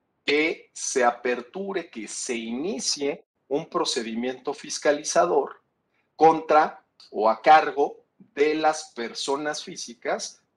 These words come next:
que se presumen como beneficiarios controladores por los que la persona moral no pudo cumplir con obtener y conservar su información y posteriormente entregársela al Servicio de Administración Tributaria. Y esto lo digo porque en muchas ocasiones dicen, Ok,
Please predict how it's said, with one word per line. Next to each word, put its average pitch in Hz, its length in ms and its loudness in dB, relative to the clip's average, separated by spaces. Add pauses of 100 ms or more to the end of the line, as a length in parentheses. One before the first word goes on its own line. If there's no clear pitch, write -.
que 160 160 -4
se 170 140 -6
presumen 147 580 -8
como 127 520 -4
beneficiarios 110 520 -6
controladores 147 760 -2
por 127 240 -2
los 131 400 -4
que 123 140 -6
la 113 220 -2
persona 139 420 -4
moral 196 460 2 (520)
no 156 360 0
pudo 165 320 -6
cumplir 151 440 -10
con 107 220 -8
obtener 117 500 -6
y 135 120 -12
conservar 107 560 -6
su - 160 -12
información 147 840 -6
y 123 100 -14
posteriormente 123 1300 -6 (280)
entregársela 123 840 0
al 104 320 -2
Servicio 113 400 -6
de 117 60 -4
Administración 113 420 -6
Tributaria. 117 400 -2
Y 123 160 -2
esto 151 220 0
lo 156 140 2
digo 139 420 0 (280)
porque 120 280 -4
en 131 60 0
muchas 139 260 -4
ocasiones 123 480 -4
dicen, 131 260 -6
Ok, 143 160 -2